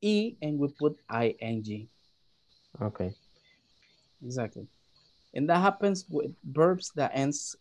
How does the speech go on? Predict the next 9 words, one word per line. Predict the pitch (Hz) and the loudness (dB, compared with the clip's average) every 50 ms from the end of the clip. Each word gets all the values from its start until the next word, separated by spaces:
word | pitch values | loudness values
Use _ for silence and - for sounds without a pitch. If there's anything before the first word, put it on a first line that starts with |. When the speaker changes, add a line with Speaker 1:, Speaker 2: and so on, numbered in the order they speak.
| _ _ _ _ _ _ - | _ _ _ _ _ _ -2
Speaker 1:
in | 123 120 120 113 110 107 107 107 - _ - - - _ _ _ - | 2 2 4 4 2 0 -2 -4 -8 _ -14 -14 -14 _ _ _ 2
E. | 139 117 92 - - _ _ _ _ _ _ _ _ _ _ _ _ _ _ _ _ _ _ _ _ _ _ _ _ _ - | 2 2 2 0 -6 _ _ _ _ _ _ _ _ _ _ _ _ _ _ _ _ _ _ _ _ _ _ _ _ _ 0
Okay. | - 131 120 - 95 85 - _ - - - _ _ _ _ _ _ _ _ _ _ _ | 0 0 0 0 -4 -10 -12 _ -20 -20 -20 _ _ _ _ _ _ _ _ _ _ _
Good. | - 151 143 - - - _ _ _ _ _ _ _ _ | 10 10 10 10 6 -2 _ _ _ _ _ _ _ _
Somebody | - - 156 147 147 151 151 147 143 139 | 2 6 6 8 10 10 10 12 12 12
else | 143 160 202 233 240 240 - - | 12 10 10 8 6 4 0 0
that | - 175 165 | 4 6 6
was | 170 175 170 170 175 | 8 6 6 4 2
missing? | 170 190 220 214 - - 262 262 262 | 2 2 2 2 0 0 0 0 0